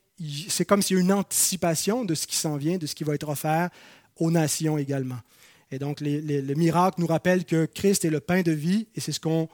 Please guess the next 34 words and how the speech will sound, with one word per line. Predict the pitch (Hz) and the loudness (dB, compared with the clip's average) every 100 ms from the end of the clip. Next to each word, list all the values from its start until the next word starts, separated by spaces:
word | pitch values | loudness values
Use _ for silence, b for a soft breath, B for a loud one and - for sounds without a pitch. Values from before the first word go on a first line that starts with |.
| - | -10
se | - | -8
rappelle | 147 170 165 | -2 0 2
dans | 151 | 0
la | 139 | -2
scène | - 160 175 | -2 0 0
et | 160 | -2
qu'on | 151 143 | -4 -6
communie | 160 165 160 160 | -2 0 0 0
avec | 143 139 | 0 -2
lui, | 151 170 - B B B | -4 -4 -4 B B B
et | 156 | -4
c'est | 170 | -2
ce | 151 - _ _ _ | -2 -6 _ _ _
que | - | -8
signifiait | - 160 156 160 156 139 151 156 - b b b | -4 -4 -4 -2 -2 -2 0 0 -2 b b b
en | 151 | -8
quelque | 147 143 143 | -6 -6 -6
sorte | 151 147 | -8 -8
ce | 139 | -8
miracle. | 131 117 113 - _ _ _ _ _ _ _ _ _ _ _ _ - B B B B 147 | -8 -10 -14 -18 _ _ _ _ _ _ _ _ _ _ _ _ -18 B B B B -2
Mais | 156 | 2
manger | 185 208 185 220 | 6 6 4 4
seulement | 208 190 208 | 4 4 4
le | 190 156 | 4 2
pain, | - 165 208 - _ _ _ _ _ - | 2 0 0 -4 _ _ _ _ _ -14
c'est | - 170 | -2 0
inutile | 175 175 - 196 147 123 _ _ _ _ | 2 0 0 0 -2 -6 _ _ _ _
si | - - 190 196 196 _ - | -6 0 2 2 0 _ -6
on | 160 | -4
ne | 156 | -2
se | 165 | 0
nourrit | 165 156 | 0 -2
pas | 151 175 | 0 0
véritablement | 160 160 160 156 147 147 143 147 | 2 0 -2 -2 0 0 -2 -4